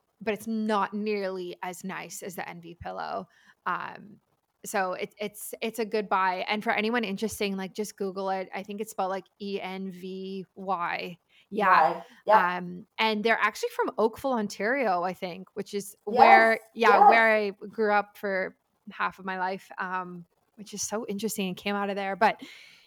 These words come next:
Speaker 1: um, yeah, th-, so thank you for that recommendation. I'll definitely link to that in the show notes.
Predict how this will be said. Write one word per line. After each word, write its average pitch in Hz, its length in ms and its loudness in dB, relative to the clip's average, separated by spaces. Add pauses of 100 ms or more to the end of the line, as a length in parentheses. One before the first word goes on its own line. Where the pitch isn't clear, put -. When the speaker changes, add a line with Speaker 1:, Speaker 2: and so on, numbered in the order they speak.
(160)
Speaker 1:
um, 240 360 -2 (100)
yeah, 269 460 8
th-, - 120 -12
so 247 420 4
thank 262 220 -6
you 277 60 -6
for 226 140 -6
that 202 320 -4
recommendation. 208 600 -10
I'll 190 100 -12
definitely 196 380 -10
link 208 260 -10
to 208 100 -20
that 185 220 -8
in 190 60 -14
the 175 60 -16
show 214 260 -8
notes. - 480 -14